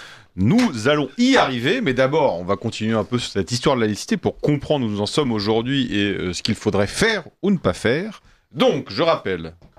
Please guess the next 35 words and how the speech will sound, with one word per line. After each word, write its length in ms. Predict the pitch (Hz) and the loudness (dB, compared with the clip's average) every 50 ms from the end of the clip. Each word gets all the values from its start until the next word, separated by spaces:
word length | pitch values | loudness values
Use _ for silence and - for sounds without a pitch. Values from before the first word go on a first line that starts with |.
| - _ _ _ _ _ _ _ _ | -20 _ _ _ _ _ _ _ _
Quelle 260 | - 185 190 175 160 | 0 0 0 0 0
laïcité 600 | 147 143 143 139 135 - - 139 123 - - 95 | 0 2 2 2 0 -2 -6 -8 -8 -6 -6 -6
pour 260 | 85 - - 202 180 147 | -6 -4 -2 0 0 2
demain, 340 | 120 107 101 101 110 147 | 2 0 0 0 -2 -4
aux 100 | 196 175 | -4 -4
éditions 380 | 107 98 92 98 92 - - 95 | -6 -6 -6 -6 -6 -4 -4 -2
Bollen 400 | 92 90 101 104 120 170 185 156 | 0 0 2 2 2 0 -2 -2
de 160 | 110 113 151 | 0 -2 -2
Benoît 320 | 139 101 98 92 101 110 107 | 0 -2 -2 -2 0 -2 -2
Dumoulin, 440 | 95 95 92 90 90 101 127 180 - - - - - - - _ _ _ | -2 -2 -4 -2 -2 -4 -4 -4 -6 -10 -20 -20 -20 -20 -20 _ _ _
qui 80 | - 127 | -2 0
nous 120 | 127 123 | 0 0
fait 320 | - - - 147 165 170 - | 0 0 0 0 0 0 0
la 160 | - 98 98 | 0 0 2
joie 200 | 98 90 120 147 | 2 2 0 0
et 40 | 135 | 2
l'amitié 460 | 104 101 98 104 113 113 - 214 240 | 2 2 0 0 -2 0 0 0 2
d'être 260 | 190 151 165 - - - _ _ | 2 0 -2 -2 -6 -18 _ _
ici 420 | - 127 131 - - 226 247 220 - _ - | -2 0 0 2 2 0 0 -2 -4 _ 0
aujourd'hui. 520 | - 262 208 175 175 143 101 92 80 80 - _ | 0 2 2 2 0 0 -2 -4 -8 -12 -8 _
Alors, 460 | - 220 220 151 98 82 82 - _ _ _ - | 0 0 2 2 0 -2 -6 -10 _ _ _ -2
la 140 | 101 123 139 | 0 2 2
laïcité, 560 | 147 165 165 165 147 - - - 131 - 147 | 2 2 0 -2 -4 -6 -6 -8 -6 -2 0
on 120 | 139 117 | 0 0
parlait 200 | 98 - 95 95 | 0 0 0 0
de 40 | 98 | 2
mille 100 | 101 98 | 0 0
neuf 120 | 95 90 | 0 -2
cent 180 | - - 101 107 | -2 0 -2 0
cinq, 280 | - - 165 170 - - | 0 0 -2 -2 -2 -2
les 120 | 110 98 | 0 0
évolutions, 800 | 98 90 87 90 92 95 95 - - 135 147 156 170 170 160 127 | 0 0 0 -2 -2 -2 -2 -2 0 0 0 0 0 0 2 2
euh, 100 | 98 95 | 2 2
l'origine 400 | 92 101 101 98 104 101 110 104 | 2 2 0 0 0 -2 -2 -4
philosophique, 720 | - - 90 87 82 90 95 - - 165 202 202 - - | -4 -2 -2 -2 0 0 0 0 0 -2 -2 -2 -6 -10